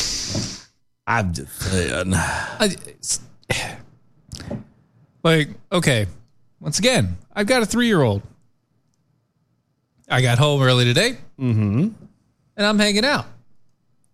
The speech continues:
Speaker 1: In front of your kid? That is not appropriate, sir. I don't care
Speaker 2: I
Speaker 1: how
Speaker 2: mean,
Speaker 1: young
Speaker 2: sitting
Speaker 1: kid
Speaker 2: on the couch, chilling,
Speaker 1: Oh.
Speaker 2: relaxing.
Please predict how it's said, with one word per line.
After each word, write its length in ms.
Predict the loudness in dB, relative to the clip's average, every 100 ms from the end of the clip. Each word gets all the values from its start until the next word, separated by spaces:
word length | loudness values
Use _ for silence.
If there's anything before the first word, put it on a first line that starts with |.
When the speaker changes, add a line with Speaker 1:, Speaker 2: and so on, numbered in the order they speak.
| _ _ _ _ _ _ _ _ _ _
Speaker 1:
In 160 | -2 -2
front 300 | 0 0 2
of 80 | 2
your 120 | 0
kid? 380 | 0 0 0 -4 -10 _ _ _ _ _ _ _ _ _ _
That 120 | 0
is 160 | 2 2
not 180 | 2 2
appropriate, 520 | 0 0 0 -2 -2
sir. 240 | 0 2
I 80 | 2
don't 160 | 2 2
care 140 | 2
Speaker 2:
I 100 | 2
Speaker 1:
how 40 | 4
Speaker 2:
mean, 100 | 4
Speaker 1:
young 80 |
Speaker 2:
sitting 340 | 2 2 2 2
Speaker 1:
kid 60 |
Speaker 2:
on 60 | 2
the 80 | 2
couch, 440 | 2 2 0 -2
chilling, 300 | 0 2 4
Speaker 1:
Oh. 420 | 4 2 0 -2 -2
Speaker 2:
relaxing. 760 | 2 2 2 2 0 2 -2